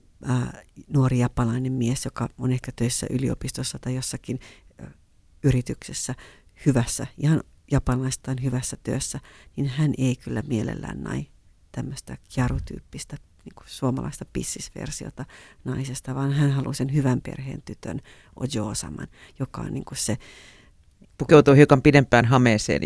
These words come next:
Speaker 2: ja siistiin
Speaker 1: Joo, ja osaa
Speaker 2: puseroon.
Speaker 1: käyttäytyä ja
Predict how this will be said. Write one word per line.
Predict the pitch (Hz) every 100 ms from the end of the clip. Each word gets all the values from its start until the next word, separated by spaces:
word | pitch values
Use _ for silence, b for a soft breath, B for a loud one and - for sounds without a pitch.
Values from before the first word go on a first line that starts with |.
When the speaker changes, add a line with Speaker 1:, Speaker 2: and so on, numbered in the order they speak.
| -
Speaker 2:
ja | 127
siistiin | - 185 165 156
Speaker 1:
Joo, | 156 160 160 156 151 151
ja | 147
osaa | -
Speaker 2:
puseroon. | 135 143 139 -
Speaker 1:
käyttäytyä | 127 127 127 - - 131 127 - 135 131
ja | 135